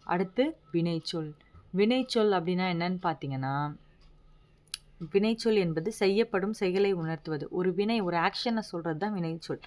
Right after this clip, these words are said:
தமிழ்ல வந்து நம்ம என்னன்னு சொல்-, இங்கிலீஷ்ல வந்து நம்ம என்னன்னு சொல்லுவோம்? வெர்ப்னு சொல்லுவோம் இல்லையா? So, வெர்ப்னு சொல்லுவோம் இல்லையா? ஒரு ஆக்ஷன் வேர்டு. அதுதான் வந்து இங்க என்னன்னு சொல்றாங்க? வினைச்சொல். வினைனாலே ஒரு ஆக்ஷன்.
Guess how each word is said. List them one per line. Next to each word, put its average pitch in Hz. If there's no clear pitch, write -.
தமிழ்ல 202
வந்து 196
நம்ம 185
என்னன்னு 185
சொல்-, 180
இங்கிலீஷ்ல 202
வந்து 175
நம்ம 180
என்னன்னு 190
சொல்லுவோம்? 156
வெர்ப்னு 208
சொல்லுவோம் 160
இல்லையா? 170
So, -
வெர்ப்னு 214
சொல்லுவோம் 190
இல்லையா? 202
ஒரு 175
ஆக்ஷன் 180
வேர்டு. 175
அதுதான் 196
வந்து 190
இங்க 196
என்னன்னு 180
சொல்றாங்க? 175
வினைச்சொல். 170
வினைனாலே 196
ஒரு 254
ஆக்ஷன். 165